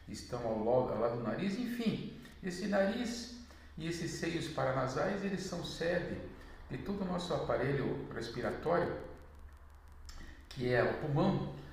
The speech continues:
que é casado com o intestino grosso, dentro da visão da medicina chinesa, que é a medicina da, da, da, da energia do metal, né? Que se, que predomina na época do inverno, do outono, né?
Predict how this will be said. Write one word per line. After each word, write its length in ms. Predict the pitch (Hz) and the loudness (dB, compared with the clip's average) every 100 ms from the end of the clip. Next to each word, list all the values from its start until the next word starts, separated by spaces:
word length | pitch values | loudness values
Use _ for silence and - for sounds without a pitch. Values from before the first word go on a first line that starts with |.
| - - | -14 -4
que 80 | 127 | 0
é 80 | 123 | 2
casado 460 | 127 117 131 143 | 2 4 4 4
com 40 | 147 | 0
o 40 | |
intestino 420 | 147 143 - 139 | -2 -2 -2 -2
grosso, 540 | 120 180 185 - - - | 2 2 2 0 -4 -4
dentro 320 | 143 170 - - | 0 2 0 0
da 100 | 120 | 2
visão 260 | - 107 143 | 2 0 2
da 100 | 135 | 2
medicina 440 | - - 131 120 | 0 -4 -4 -4
chinesa, 540 | - 101 120 165 - | -2 -2 0 0 0
que 120 | 101 107 | -2 -2
é 40 | |
a 40 | |
medicina 440 | 107 - - 120 92 - - - - - - | -2 -4 -4 -2 -2 -4 -8 -12 -14 -12 -4
da, 120 | 101 | 0
da, 720 | 107 98 101 98 92 90 90 92 - - - - | 2 0 0 0 0 0 -4 -8 -10 -12 -10 -4
da, 340 | 95 92 95 | 0 0 0
da 120 | 95 | 0
energia 360 | 107 110 104 113 | -2 -2 0 0
do 100 | 113 | 2
metal, 720 | 104 101 - - 127 - - | 2 0 -2 0 4 4 4
né? 340 | 117 139 143 - - - - - - | 2 0 0 -2 -4 -4 -4 -4 -4
Que 80 | 110 | -4
se, 160 | - | -4
que 140 | - - | -4 -2
predomina 580 | 127 117 104 107 110 | -2 0 2 2 2
na 180 | 107 104 | 2 4
época 320 | 110 107 - | 2 0 -4
do 100 | 104 | -2
inverno, 600 | 104 98 120 156 147 - - - - | -2 0 4 4 4 0 -4 -8 -8
do 60 | 101 | -6
outono, 600 | 104 - 143 151 - - | -6 -4 0 2 2 0
né? 320 | - 151 | 0 -2